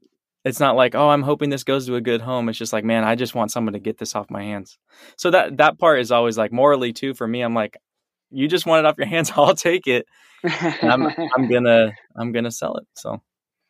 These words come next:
Speaker 1: it's fun.
Speaker 2: Wow.
Speaker 1: It's, it's fun date money for my wife and I, or, or if we wanna go out and eat or something like that. It's kinda, it's always nice to just kinda use cash and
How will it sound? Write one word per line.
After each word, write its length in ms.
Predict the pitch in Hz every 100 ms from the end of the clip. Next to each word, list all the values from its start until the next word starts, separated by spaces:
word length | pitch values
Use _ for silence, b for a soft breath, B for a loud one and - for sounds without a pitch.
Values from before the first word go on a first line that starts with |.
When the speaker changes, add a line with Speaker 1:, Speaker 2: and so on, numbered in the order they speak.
| _ _ _
Speaker 1:
it's 140 | 143 151
fun. 140 | 117
Speaker 2:
Wow. 60 | 110
Speaker 1:
It's, 200 | 160 - -
it's 160 | 165
fun 220 | - 160 120
date 180 | 113
money 360 | 117 117 120 117 b b b _
for 140 | 117
my 140 | 110
wife 240 | 104 107 -
and 100 | 110
I, 200 | 107 104
or, 240 | 98 98 - -
or 280 | 107 101 - _
if 260 | _ _
we 80 | 110
wanna 120 | 110
go 120 | 107 -
out 220 | 110 107
and 100 | 107
eat 240 | 104 101
or 80 | 104
something 180 | 104 107
like 120 | 101
that. 200 | 101 101
It's 140 | 107 -
kinda, 300 | 113 104 98 b b
it's 100 | -
always 180 | 131 113
nice 180 | 113 104
to 100 | -
just 200 | 107 -
kinda 180 | - 104
use 180 | 104 104
cash 400 | - 101 98 -
and 240 | 101 101